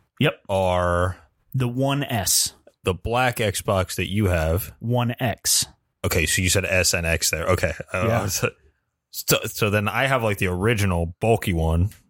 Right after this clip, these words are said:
Speaker 2: at
Speaker 1: Which
Speaker 2: the
Speaker 1: is just the
Speaker 2: house.
Speaker 1: Xbox
Speaker 2: W-,
Speaker 1: One.
Speaker 2: just the Xbox One.
Speaker 1: Yep.
Speaker 2: So what else is there?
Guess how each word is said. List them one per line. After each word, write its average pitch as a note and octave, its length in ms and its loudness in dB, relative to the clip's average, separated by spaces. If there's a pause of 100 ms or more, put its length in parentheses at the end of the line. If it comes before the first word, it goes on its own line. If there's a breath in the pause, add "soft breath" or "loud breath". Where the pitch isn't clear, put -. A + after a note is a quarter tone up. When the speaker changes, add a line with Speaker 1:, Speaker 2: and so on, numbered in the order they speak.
(120)
Speaker 2:
at B2+ 40 -4
Speaker 1:
Which B2+ 140 2
Speaker 2:
the A#2+ 80 -2
Speaker 1:
is A#2 100 -2
just A#2+ 220 0
the B2+ 80 0
Speaker 2:
house. A#2+ 140 0
Speaker 1:
Xbox A#2 280 -2
Speaker 2:
W-, A2 180 0
Speaker 1:
One. F2 160 -2
Speaker 2:
just F#2 260 0
the G#2 80 0
Xbox F#2 480 0
One. - 220 -4 (100)
Speaker 1:
Yep. A#2 260 0 (120)
Speaker 2:
So - 140 -4
what G#2 220 -2
else A2 260 0
is C3+ 140 -2
there? - 300 -10